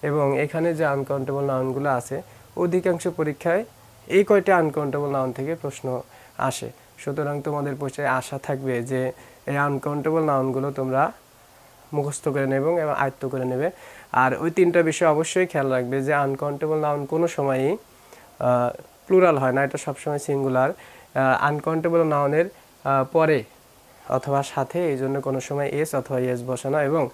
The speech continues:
আনকাউন্টেবল নাউন থাকলে তার পূর্বে কখনোই এ, অ্যান অথবা দা অর্থাৎ আর্টিকেল বসে না।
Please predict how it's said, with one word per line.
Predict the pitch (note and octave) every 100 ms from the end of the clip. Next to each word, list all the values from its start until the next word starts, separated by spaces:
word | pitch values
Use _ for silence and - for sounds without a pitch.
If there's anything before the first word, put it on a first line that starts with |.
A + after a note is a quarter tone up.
| - - -
আনকাউন্টেবল | - D3 D3+ D#3 D#3 E3 F3
নাউন | D#3 C#3 D3
থাকলে | C#3+ C#3 D#3+
তার | D3+ C#3+
পূর্বে | D3 C#3+ D#3
কখনোই | E3+ D#3 E3 E3+ C#3+ E3+ - - -
এ, | - D3+ C3+
অ্যান | C#3
অথবা | C3+ C3 C3+ D3+
দা | C#3+ C3+ G#3 - -
অর্থাৎ | B2+ C3+ C3
আর্টিকেল | B2+ A#2+ B2+ C3+ - -
বসে | C3 A#2
না। | A#2+